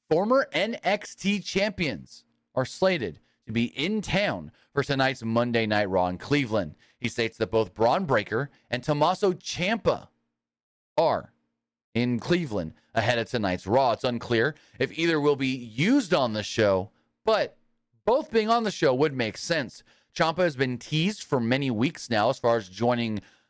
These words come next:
Johnny Gargano and his family. And the family may be not being a hundred percent on if they want Ciampa with them, but Johnny saying that he would be beneficial and then being, "Are you sure?"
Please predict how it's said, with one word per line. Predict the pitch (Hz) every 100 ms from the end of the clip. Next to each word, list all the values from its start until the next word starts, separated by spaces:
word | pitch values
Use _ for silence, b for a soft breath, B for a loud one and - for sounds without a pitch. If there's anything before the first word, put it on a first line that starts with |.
| b _ -
Johnny | 170 165
Gargano | 147 131 147 139 131
and | 123
his | 110
family. | - 156 160 123 95 120 _ _ _ _ _ _ _ _ _ _ 120
And |
the | 117
family | - 151 143 135
may | 120 127 135
be | 127 123 117 b b b 143
not | 175 175 151
being | 170
a | 156
hundred | 160 147 139
percent | 147 175 156
on | 147
if | -
they | 113
want | 104 101 127 180 185
Ciampa | - 175 165 170 156
with | 165 -
them, | 165
but | 127 98
Johnny | 151 156
saying | 143 147 131 117
that | 107
he | 107
would | 92
be | 85
beneficial | 90 78 - 190 - 185
and | 147
then | 123 127
being, | 123
"Are | 104
you | 92 95
sure?" | - 208 196 185 185